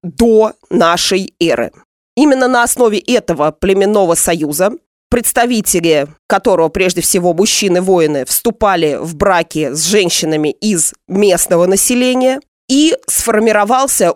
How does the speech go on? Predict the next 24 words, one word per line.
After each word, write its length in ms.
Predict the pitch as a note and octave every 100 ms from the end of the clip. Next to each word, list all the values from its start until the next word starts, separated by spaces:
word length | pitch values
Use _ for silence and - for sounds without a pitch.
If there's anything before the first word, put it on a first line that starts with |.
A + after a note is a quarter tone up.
| -
уже 640 | A3+ F#3+ A#3+ A3+ G#3 F3 -
на 520 | E3+ G3 G#3 F#3+ D#3+ C#3+
местной 580 | E3+ A3 F#3+ - D#3+
почве 680 | D3 G#3+ C4+ - G3 D3 - _ _ -
Аланский 520 | G3 G#3 F3 F3 D3
союз 440 | - E3+ F3+ D#3+ -
племен 440 | D#3+ F3 A#3+ C#4+ -
и 240 | G#3 A3+ B3+ -
аланская 720 | F#3+ E3+ D#3+ F3+ - G3+ F#3+ -
археологическая 1000 | C#3+ - D3+ D3 D#3+ F3+ F#3 - E3+ D#3
культура. 520 | - F3 - D3 - - _ -
Основным 480 | G3 A#3+ A3+ A#3+ F3
и 20 |
самым 380 | - F#3+ E3+ D#3+
ярким 460 | G3 F#3 - D3+
признаком, 580 | - G3 F3 D3+ - C#3
по 140 | - E3
которому 400 | F3+ G3 E3 D#3+
выделяется 680 | F3 F#3 F#3 D3+ - D3+ -
эта 200 | F3+ D#3+
культура, 440 | - D3+ - D4+ -
остается 800 | F3 - D#3 D#3+ A3 - A#3+ - _ _ -
катакомбный 800 | - F#3 - F#3 A#3 A#3 A#3 -
обряд 520 | G3 D#3+ C#3+ D3 D3+